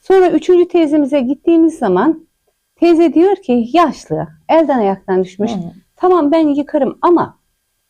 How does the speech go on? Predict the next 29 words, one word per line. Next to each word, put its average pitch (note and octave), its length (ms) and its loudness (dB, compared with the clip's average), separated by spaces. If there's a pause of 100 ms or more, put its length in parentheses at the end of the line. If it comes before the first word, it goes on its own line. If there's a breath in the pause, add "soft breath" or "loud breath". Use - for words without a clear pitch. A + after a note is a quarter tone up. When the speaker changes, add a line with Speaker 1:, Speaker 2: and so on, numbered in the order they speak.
(120)
Speaker 1:
yanıma B3 500 0 (120)
bir F4+ 180 2
tane A#3+ 320 -2
yardımcı A#3 520 0
verin, F#3 260 -2
bu D#4+ 100 2
işten C#4 300 -4
anlayan." G3+ 420 -4
Speaker 2:
Hı G3+ 60 -8
hı. F3 160 -14 (680)
Speaker 1:
Sonra G4 340 2
yengem F4 420 4
de E4 100 2
demiş F#4+ 240 0
ki, D#4+ 160 0
"Yok F#4+ 280 -2
bizde G3 260 -4
öyle C3 280 -4
birisi." - 320 -18 (460)
Speaker 2:
Hı G3+ 60 -12
hı. F#3 280 -10
Speaker 1:
Sonra F#4+ 160 2
yengem F4+ 340 4
eve F4+ 180 0
geldi, E4+ 640 -2
dedi E4+ 180 2
ki, D4 140 -4
"Böyle D4+ 300 0
böyle." G#3 460 -2